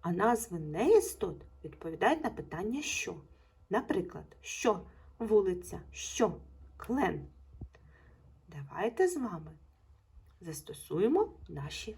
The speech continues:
слова. У нас з вами є слова. Нам слід виписати лише назви істот. Назви істот відповідають на ке-, на яке питання?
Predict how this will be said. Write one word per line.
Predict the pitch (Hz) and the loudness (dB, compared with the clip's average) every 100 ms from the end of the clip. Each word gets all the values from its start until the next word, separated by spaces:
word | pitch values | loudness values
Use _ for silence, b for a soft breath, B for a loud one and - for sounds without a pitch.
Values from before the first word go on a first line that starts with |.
| - | -14
слова. | - - 160 - - 170 143 - - B B B B - | -16 -16 -14 -12 -12 -12 -14 -16 -20 B B B B 2
У | |
нас | 277 427 | 4 4
з | 226 | 4
вами | 240 262 165 | 2 2 0
є | 147 180 | 0 -4
слова. | - 208 185 139 - - - - - - - | -2 -2 -2 -4 -10 -14 -18 -20 -20 -20 -14
Нам | 143 135 175 | -8 -6 -6
слід | 214 - 220 - b b b - | -6 -4 -6 -6 b b b -2
виписати | 175 208 185 - - - 139 143 | 2 2 0 -12 -12 -12 -14 -14
лише | 143 - - - 190 320 - B B B _ | -14 -10 -8 0 2 2 0 B B B _
назви | 226 254 320 339 330 311 320 - - - | -4 -2 0 0 0 -4 -6 -10 -18 -10
істот. | 170 175 - - 147 - - - B B B B | -6 -6 -8 -10 -12 -12 -20 -20 B B B B
Назви | 302 302 254 254 | 4 4 4 2
істот | 294 - 196 156 - - | 0 0 -2 -2 -6 -12
відповідають | - 233 226 233 240 | -2 2 4 2 2
на | 254 | -2
ке-, | 269 - | -2 -2
на | 226 | 2
яке | 240 240 | 2 2
питання? | - 160 - 139 151 156 | -4 -8 -10 -10 -10 -16